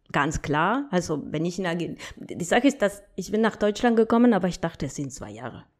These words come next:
Ich mache einen Postdoc und ich komme zurück. Also, es ist irgendwie, es hat einfach mal das sich so ergeben, dass ich hier bin noch. Also, es war nicht von Anfang an gedacht, ich bleibe, weil wie kann ich das wissen, wie es weitergeht? Und in Argentinien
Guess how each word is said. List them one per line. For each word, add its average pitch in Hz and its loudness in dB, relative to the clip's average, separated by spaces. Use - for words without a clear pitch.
Ich - -6
mache 131 -4
einen 139 -2
Postdoc 196 0
und 196 0
ich 180 -8
komme 151 -2
zurück. - -8
Also, 143 -2
es 151 -2
ist 160 -2
irgendwie, 160 0
es - -4
hat 175 0
einfach 190 2
mal 196 2
das 190 -4
sich 202 0
so 208 -4
ergeben, 208 -2
dass 147 -2
ich 170 2
hier 262 6
bin 160 2
noch. 147 -4
Also, 165 2
es 160 0
war 180 4
nicht 202 0
von 214 0
Anfang 202 0
an 190 -2
gedacht, 156 0
ich 190 -4
bleibe, 175 0
weil 135 2
wie 175 0
kann 170 -2
ich 147 -4
das 143 -4
wissen, 165 -2
wie 127 -4
es - -10
weitergeht? - -10
Und 175 0
in 170 2
Argentinien 190 2